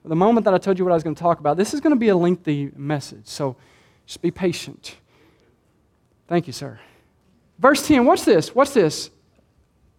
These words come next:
He's, well, earlier in verse seven, he says that he will do what to the saints? He's gonna conquer the saints, right? You remember that?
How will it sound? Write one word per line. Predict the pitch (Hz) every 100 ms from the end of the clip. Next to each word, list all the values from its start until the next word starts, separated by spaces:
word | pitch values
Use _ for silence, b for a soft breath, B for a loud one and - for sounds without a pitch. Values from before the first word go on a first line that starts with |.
| _ _ _ _ _ _ _ _
He's, | 240 220 - - _ _
well, | 214 196 208 -
earlier | 247 311 262
in | 214
verse | 214 202
seven, | 254 240 196
he | 202
says | - 226 208
that | 202 180
he | 190
will | 226 190
do | 185 196
what | 190 160
to |
the | 160
saints? | - 160 151
He's | 214
gonna | 233 160
conquer | - - 226 220 - 139 127 _ _ _ _ _ _
the | -
saints, | - 151 131 -
right? | 139 160 233 - _ _ _ _ -
You | 147
remember | 160 165
that? | 170